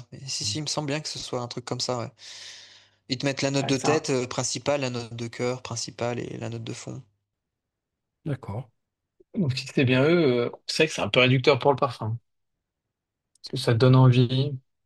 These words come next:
Speaker 3: pas trop, sauf s'il y a des amoureux de une des notes, euh, ou un des accords entre deux notes.
Speaker 2: Peut-être qu'ils ont vu que en, en, en rendant ça, euh,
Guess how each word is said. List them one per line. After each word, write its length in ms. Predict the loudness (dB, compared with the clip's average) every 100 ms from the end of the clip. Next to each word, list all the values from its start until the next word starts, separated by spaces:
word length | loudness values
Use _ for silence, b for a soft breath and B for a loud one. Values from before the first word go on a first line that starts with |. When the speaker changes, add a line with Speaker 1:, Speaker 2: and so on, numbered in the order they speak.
| _ _
Speaker 3:
pas 140 | -2
trop, 340 | 0 2 2 2
sauf 300 | 4 4 6
s'il 200 | 4 6
y 100 | 6
a 80 | 4
des 220 | 2 2
amoureux 440 | 2 2 4 4
de 200 | 4 2
une 200 | 0 2
des 140 | 2 2
notes, 380 | 0 -4 -6 -6
euh, 220 | -6 -8
ou 180 | -10 -8
un 140 | -4 -2
des 300 | -2 -4 -10 -14 _ _ _ -4
accords 280 | -4 -2 -2
entre 220 | -2 -2
deux 140 | 0 0
notes. 420 | -4 -8 -16 _ _ _ _ _ _ _ _ _ _ -2
Speaker 2:
Peut-être 320 | 2 2 4
qu'ils 220 | 4 6
ont 80 | 6
vu 180 | 6 4
que 120 | 4
en, 120 | 6
en, 580 | 4 4 2 0 0 0
en 140 | 0 2
rendant 300 | 2 0 0
ça, 300 | 0 0 0
euh, 280 | 0 -2